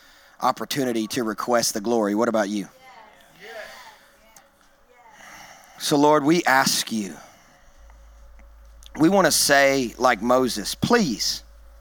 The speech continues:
show me your glory. Please show me your glory."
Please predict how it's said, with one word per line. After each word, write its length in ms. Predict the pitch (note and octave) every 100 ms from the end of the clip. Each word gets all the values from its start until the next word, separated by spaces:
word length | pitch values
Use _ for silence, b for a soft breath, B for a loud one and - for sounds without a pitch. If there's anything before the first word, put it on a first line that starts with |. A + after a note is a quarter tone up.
| - - - - -
show 280 | - C#3
me 100 | A#2
your 100 | F#2
glory. 300 | D#2 E2 C2+ - - - - _ - - - - - - - B B B -
Please 800 | - C4+ B3+ G3 A#2 - - - b b b - - B B B B B
show 320 | - - E3
me 100 | D#3
your 100 | B2+
glory." 400 | G#2+ G#2+ F#2+ -